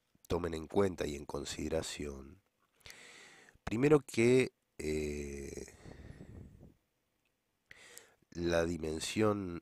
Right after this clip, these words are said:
económica es un estadio de evolución, la dimensión política e ideológica son dos estadios de evolución, y que el desarrollo de un trabajo histórico tiene,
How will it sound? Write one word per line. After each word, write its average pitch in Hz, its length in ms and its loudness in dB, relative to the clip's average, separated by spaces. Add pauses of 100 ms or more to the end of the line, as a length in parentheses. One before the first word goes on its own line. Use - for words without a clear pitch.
económica 85 1200 -2
es 80 320 -6
un 82 140 -6
estadio 82 540 0
de 78 100 2
evolución, 78 880 -2
la 80 180 -4
dimensión 78 480 -4
política 78 800 -6 (460)
e 80 100 0
ideológica 80 880 -2 (320)
son 80 300 -4
dos 82 240 0
estadios 78 680 -4 (100)
de 80 300 0
evolución, 76 840 -4 (580)
y 98 140 -10
que 87 380 0
el 85 140 -2
desarrollo 85 640 0
de 87 80 0
un 82 100 -4
trabajo 80 880 2
histórico 90 880 0 (2000)
tiene, 117 600 4